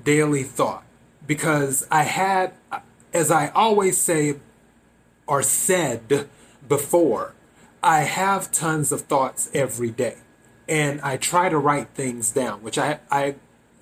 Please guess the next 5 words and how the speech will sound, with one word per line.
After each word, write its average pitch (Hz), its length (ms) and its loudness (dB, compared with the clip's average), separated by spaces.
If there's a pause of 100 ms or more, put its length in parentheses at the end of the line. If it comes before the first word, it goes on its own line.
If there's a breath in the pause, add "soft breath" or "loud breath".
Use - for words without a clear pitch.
wrote 185 240 2
some 170 180 -2
stuff 147 400 -2
down. 120 380 -4 (800 soft breath)
And 147 420 0